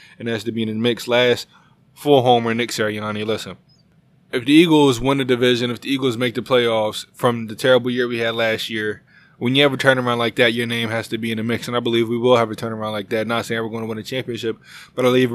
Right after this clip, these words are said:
I believe we're gonna have a way better season. That's because of the head coach and the new things he's gonna bring to the team. Again,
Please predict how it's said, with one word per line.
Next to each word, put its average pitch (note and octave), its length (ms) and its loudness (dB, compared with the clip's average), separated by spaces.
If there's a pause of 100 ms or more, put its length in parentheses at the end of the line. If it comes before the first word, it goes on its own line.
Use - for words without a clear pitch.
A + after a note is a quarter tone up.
I A#2+ 80 -2
believe C3 380 2
we're B2 80 0
gonna A#2+ 180 0
have A2+ 80 -4
a A2 40 -8
way A#2 180 0
better A2+ 220 -2
season. G#2+ 360 -6
That's A2 160 -6
because A2+ 360 -6
of A2+ 80 -6
the A2 80 -2
head A2 180 -4
coach A2 340 -6 (300)
and A#2 100 -8
the A#2 60 -2
new A2+ 160 -4
things A2 280 -4
he's A2+ 120 -8
gonna A2 220 -4
bring G#2 160 -6
to A2 120 -10
the G#2 60 -10
team. G2+ 320 -12 (680)
Again, B2 500 -6